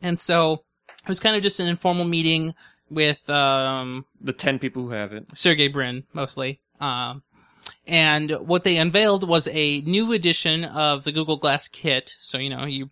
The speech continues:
Speaker 1: you buy your fifteen hundred dollar Google Glass. But it was, uh, a new edition, so it had a larger battery,
Speaker 2: Nice.
Speaker 1: We don't know how much larger, but,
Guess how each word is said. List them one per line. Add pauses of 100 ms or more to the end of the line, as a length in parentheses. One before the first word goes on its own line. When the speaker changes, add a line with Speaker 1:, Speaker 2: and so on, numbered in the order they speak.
Speaker 1:
you
buy
your
fifteen
hundred
dollar
Google
Glass. (680)
But
it
was,
uh,
a
new
edition,
so
it
had
a (120)
larger
battery, (360)
Speaker 2:
Nice.
Speaker 1:
We
don't
know
how
much
larger,
but,